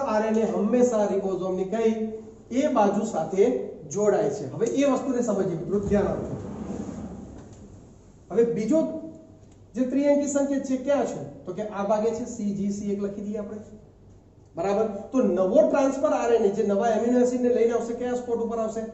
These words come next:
એ સ્પોટ ઉપર જ આવશે. બરાબર કે નહીં? હવે જ્યારે એ,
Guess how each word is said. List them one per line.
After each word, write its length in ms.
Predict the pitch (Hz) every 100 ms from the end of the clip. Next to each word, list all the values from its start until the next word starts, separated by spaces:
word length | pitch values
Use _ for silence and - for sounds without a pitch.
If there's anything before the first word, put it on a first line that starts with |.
| - - - 196
એ 120 | 202
સ્પોટ 320 | 202 220 226
ઉપર 240 | 208 233
જ 60 | 220
આવશે. 280 | 220 202 226 214 - - - - - - - - - -
બરાબર 340 | 180 196 208
કે 120 | 233
નહીં? 160 | 208 175 - -
હવે 120 | 196
જ્યારે 200 | 220 220
એ, 220 | 220 233